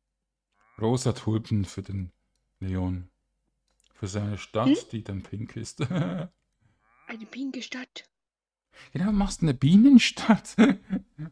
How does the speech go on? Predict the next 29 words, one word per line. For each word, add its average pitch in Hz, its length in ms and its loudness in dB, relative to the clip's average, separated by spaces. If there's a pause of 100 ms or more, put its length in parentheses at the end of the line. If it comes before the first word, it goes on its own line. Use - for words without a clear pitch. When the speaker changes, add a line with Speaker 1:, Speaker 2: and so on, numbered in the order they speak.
(1000)
Speaker 2:
Ja. 247 240 -10 (680)
Speaker 1:
Oh 113 80 -4
ja. 113 340 -4 (1040)
Dann 110 100 -4
machst 113 160 0
du 117 40 6
alle 117 200 6
N 123 160 4
P 123 100 -2
C 104 220 -6
wie 110 180 0
Bienen. 107 800 -4 (1800)
Speaker 2:
Man 254 120 0
Speaker 1:
Aber - 20 0
es 226 120 -4
gibt 127 140 -2
Speaker 2:
kann 269 120 0
Speaker 1:
Custom 123 340 2
Speaker 2:
sich - 20 -4
Speaker 1:
N 113 160 2
P 123 100 -2
C, 117 200 -2
aber 113 160 -4
nicht 113 160 -4
für 110 120 -8
eins 107 200 -8
Punkt 110 180 -8
neunzehn 104 380 -10
zwei. 98 440 -12